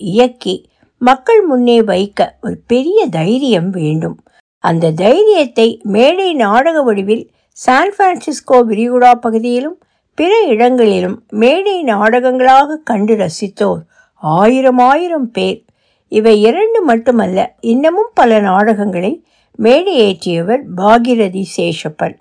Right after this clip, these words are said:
இந்த இதழ் அவரது நேர்காணலை தாங்கி வருகிறது. சிறுகதைகள், எழுத்தாளர், மேலூர் வாழ்வில் எல்லாமே சுவையானவை. வாசியுங்கள், தென்றலை நேசியுங்கள்.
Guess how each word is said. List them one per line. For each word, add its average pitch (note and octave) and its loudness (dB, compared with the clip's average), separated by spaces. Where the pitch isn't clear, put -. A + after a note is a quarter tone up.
இந்த G3 0
இதழ் G#3+ 0
அவரது A3 2
நேர்காணலை G#3+ 0
தாங்கி G#3 0
வருகிறது. D#3 -6
சிறுகதைகள், B3+ 0
எழுத்தாளர், A#3 4
மேலூர் C4 2
வாழ்வில் G3 -2
எல்லாமே D#4 0
சுவையானவை. G3+ -2
வாசியுங்கள், A#3 2
தென்றலை D#4+ 0
நேசியுங்கள். F#3 -4